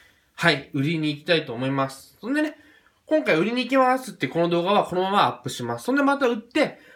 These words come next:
で、買い取り価格とかね、発表はもしかしたら別の動画でするかもしれないので、よかったらお楽しみにということで。はい、皆さんもね、あのー、管理できる、なんだ、管理できる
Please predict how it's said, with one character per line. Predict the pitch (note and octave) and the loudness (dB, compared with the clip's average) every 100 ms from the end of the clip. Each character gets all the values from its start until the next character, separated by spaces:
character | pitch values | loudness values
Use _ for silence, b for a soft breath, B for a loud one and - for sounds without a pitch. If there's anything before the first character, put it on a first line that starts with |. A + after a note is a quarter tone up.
| B | B
で、 | - | -8
買 | - A#3+ | 2 2
い | |
取 | A3+ B3 | 2 -4
り | |
価 | B3 C4+ | 0 0
格 | - | 0
と | D3 | -6
か | A2 | -6
ね、 | A#2 | -6
発 | - - | -8 -10
表 | - | -2
は | D#3+ D#3 | 0 2
も | F3 | -2
し | - | -6
か | C#3+ | -8
し | |
た | - | -6
ら | G#2 | -6
別 | A2 B2+ | -6 -6
の | C3 | -4
動 | C3 | -2
画 | C3 | -2
で | |
す | C3 D3 | -4 -8
る | |
か | C3+ | -8
も | G#2+ | -8
し | B2 | -6
れ | |
な | D3+ | -4
い | F#3 | -2
の | |
で、 | A2 | -4
よ | G#2 | -6
か | A2 | -8
っ | |
た | - | -8
ら | F2+ | -10
お | |
楽 | G#2 G#2 | -8 -8
し | - | -6
み | C3 | -6
に | G#3 | -4
と | |
い | D#3 | -6
う | |
こ | G2+ | -8
と | |
で。 | E2+ - b b b b | -10 -14 b b b b
は | F3 | -4
い、 | C3 | 0
皆 | E3+ C4 | 2 4
さ | C4+ | 2
ん | |
も | D#3 | 2
ね、 | B2+ C3 - b b b b - | -4 -6 -12 b b b b -16
あ | |
の | G2+ G2 F#2+ F#2 G2 F#2 G2 - | -12 -10 -8 -8 -8 -8 -8 -6
ー、 | - | 2
管 | E4 | 2
理 | D#4 B3 | 4 2
で | A#3 | 0
き | B3 | 0
る、 | D4 C4+ C4 B3+ - _ _ _ _ _ _ _ _ _ - | 0 0 0 -4 -8 _ _ _ _ _ _ _ _ _ -6
な | F#3 | -2
ん | |
だ、 | E3 | 0
管 | - E4 F4 | 2 4 4
理 | D4 G#3+ | 4 0
で | E3+ A#3 | -2 2
き | D4 | 2
る | D4+ C#4 D#3+ - | 4 2 -2 -8